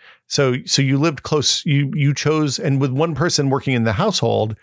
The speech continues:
you generally chose to live close to where your job was, or you looked for jobs close to where you, where you lived. Um, and yeah, like, you should, I, I would advise anybody who has the option to talk to their parents or grandparents if they're still around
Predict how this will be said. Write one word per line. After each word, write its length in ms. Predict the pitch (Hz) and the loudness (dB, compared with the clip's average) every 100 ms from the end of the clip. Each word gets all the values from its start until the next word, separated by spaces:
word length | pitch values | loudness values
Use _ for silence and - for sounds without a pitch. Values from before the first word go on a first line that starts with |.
| - - - | -18 -20 -8
you 140 | 156 156 | -4 -2
generally 340 | 208 240 202 | -2 -2 -2
chose 240 | - 170 - | 0 -2 0
to 100 | 143 | -2
live 320 | 180 165 110 | 0 -2 -2
close 240 | - 131 | -2 -2
to 80 | - | 0
where 140 | 123 123 | 0 2
your 260 | 117 104 - | 0 -2 -6
job 280 | - 180 151 | -2 0 2
was, 220 | 110 107 | 0 0
or 40 | 123 | 0
you 120 | 120 | 0
looked 140 | 135 | -2
for 100 | - | -2
jobs 320 | 117 117 113 - | -2 0 0 0
close 200 | 107 - | -2 0
to 80 | 107 | 0
where 140 | 107 | 0
you, 180 | 104 107 | 2 0
where 200 | 123 107 | 0 0
you 140 | 104 | 2
lived. 400 | 131 151 98 98 - - - - _ _ _ | 2 0 0 -4 -8 -14 -20 -20 _ _ _
Um, 680 | 120 117 113 110 110 113 254 - _ _ _ _ 247 - | 0 2 2 2 0 -2 -4 -12 _ _ _ _ -10 -6
and 320 | 175 139 131 139 | 0 0 0 -2
yeah, 340 | 143 135 123 | 0 0 0
like, 240 | 135 135 - | 0 -2 -2
you 300 | - 208 160 | -4 -2 0
should, 500 | 180 226 226 156 - - | 0 0 -2 -6 -6 -2
I, 120 | 190 | 0
I 180 | 175 190 | 0 2
would 140 | 185 | 0
advise 260 | 165 170 151 | 0 0 2
anybody 300 | 156 156 147 | 0 0 2
who 100 | 135 | 2
has 140 | 139 | 0
the 80 | 123 | 2
option 460 | 127 120 - 107 104 | 2 0 -2 -2 -2
to 100 | 104 | 0
talk 220 | 120 113 | -2 0
to 80 | 117 | 0
their 100 | 113 | 0
parents 400 | 123 113 110 - | 2 2 2 -2
or 60 | |
grandparents 480 | 104 107 98 98 104 | 0 0 2 0 -2
if 60 | - | -2
they're 120 | 104 | -2
still 220 | - 107 | 0 0
around 480 | 104 107 104 98 | 2 2 2 0